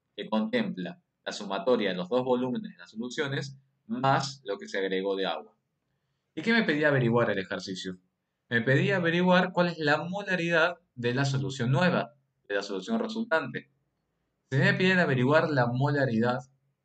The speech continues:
es porque en realidad me están pidiendo averiguar cuántos moles hay en cuánto, en qué volumen. Si me piden averiguar la molaridad, me están pidiendo averiguar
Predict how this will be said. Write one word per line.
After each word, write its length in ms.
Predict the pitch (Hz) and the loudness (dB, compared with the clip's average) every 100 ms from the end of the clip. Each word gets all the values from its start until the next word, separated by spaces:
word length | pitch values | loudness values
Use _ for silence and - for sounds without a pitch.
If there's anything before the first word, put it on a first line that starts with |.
| _ _ _ | _ _ _
es 100 | 113 | -4
porque 240 | 123 113 | -2 0
en 80 | 117 | 2
realidad 340 | 110 110 131 143 | 2 4 4 4
me 60 | |
están 220 | 135 135 | 4 4
pidiendo 280 | 135 127 135 | 6 6 6
averiguar 600 | 117 107 110 123 139 139 | 4 4 2 2 0 -2
cuántos 320 | 135 135 135 - | 0 2 2 0
moles 400 | 117 139 143 135 | -2 -2 -2 -2
hay 160 | 131 | -4
en 140 | 113 110 | -4 -6
cuánto, 500 | 107 92 - 85 - _ _ _ - | -4 -4 -8 -20 -20 _ _ _ -14
en 120 | 98 | -2
qué 120 | 127 | 0
volumen. 580 | 113 98 95 87 87 - _ _ _ _ _ _ _ _ _ _ _ _ _ _ _ _ _ _ _ _ _ _ | 2 0 -2 -6 -8 -14 _ _ _ _ _ _ _ _ _ _ _ _ _ _ _ _ _ _ _ _ _ _
Si 100 | - | -6
me 80 | 101 | -4
piden 260 | 92 117 117 | -2 0 0
averiguar 420 | 104 101 117 127 | 0 0 0 0
la 140 | 113 101 | 0 -2
molaridad, 680 | 107 113 110 101 95 95 82 - _ _ _ _ _ _ _ | -2 0 0 -2 -4 -4 -6 -10 _ _ _ _ _ _ _
me 60 | 95 | -10
están 260 | 135 151 | -6 -4
pidiendo 300 | 135 143 147 | -2 -2 0
averiguar 600 | 143 113 120 135 123 127 | 0 0 0 2 2 2